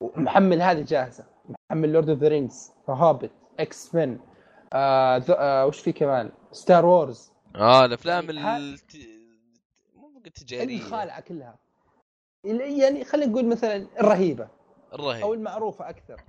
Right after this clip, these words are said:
Speaker 2: المعروفة.
Speaker 1: خلينا نقول معروفة. إي، المعروفة أكثر. يعني أتوقع كلهم شعبيتهم أكبر من ستيب أب.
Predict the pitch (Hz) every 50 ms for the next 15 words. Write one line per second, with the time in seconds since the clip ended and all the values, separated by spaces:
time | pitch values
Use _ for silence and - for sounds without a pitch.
0 | _ - - 123 127 127 123 113 110 104 104 269 330 294 220 190 156 135 127 120
1 | 117 - 139 - - - _ _ _ - 190 196 190 202 214 214 196 214 226 214
2 | - - 165 156 147 - - 120 - 123 165 214 208 269 269 - 180 - - 233
3 | 220 208 202 208 214 220 214 - - _ _ _ - - - 185 170 180 208 196
4 | 202 - 165 151 - - _ _ - 190 190 - 156 151 135 131 131 131 - -
5 | - 135 - 120 107